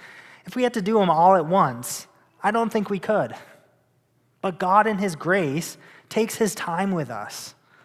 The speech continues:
The call to enter the kingdom, is, it, it requires our everything. So what God does is he trains us up to engage in the practice of little deaths,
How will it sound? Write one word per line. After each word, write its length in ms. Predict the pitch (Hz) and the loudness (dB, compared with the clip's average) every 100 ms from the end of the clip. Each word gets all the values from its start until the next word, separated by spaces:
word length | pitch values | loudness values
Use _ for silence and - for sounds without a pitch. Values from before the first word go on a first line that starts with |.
| _ _ _ _ | _ _ _ _
The 80 | 180 | -8
call 320 | 180 202 214 | -4 0 2
to 180 | 233 190 | 2 2
enter 260 | 196 202 196 | 0 0 -2
the 80 | 175 | -2
kingdom, 400 | 180 180 175 170 | -2 -2 -2 -4
is, 180 | 160 143 | -10 -10
it, 180 | 165 156 | -10 -8
it 220 | 165 170 | -8 -6
requires 420 | 170 165 190 196 - | -8 -4 -2 0 0
our 180 | 156 - | 0 0
everything. 800 | 156 180 175 135 - 110 90 98 _ _ _ - - _ - - - - _ | -2 -2 -4 -4 -6 -8 -18 -20 _ _ _ -20 -20 _ -20 -20 -20 -20 _
So 140 | - 190 | -10 -2
what 180 | 180 | 0
God 300 | 185 185 208 | 2 2 2
does 200 | 175 170 | 6 4
is 120 | 160 - | 4 -4
he 120 | 185 | -10
trains 520 | - - 196 220 202 | -10 -8 -4 -2 0
us 200 | 190 - | 0 0
up 340 | - 175 143 - - - _ _ _ | 2 2 2 -10 -20 -20 _ _ _
to 120 | - | -4
engage 500 | 196 180 151 214 226 | -2 -2 -2 -2 -2
in 100 | 202 | -2
the 80 | 185 | -4
practice 880 | 175 175 160 160 - 117 127 - - _ _ - | -4 -4 -4 -6 -8 -12 -12 -14 -14 _ _ -12
of 140 | 143 | -6
little 240 | 170 175 | -4 -4
deaths, 600 | 160 147 113 - - - | -4 -6 -8 -12 -16 -18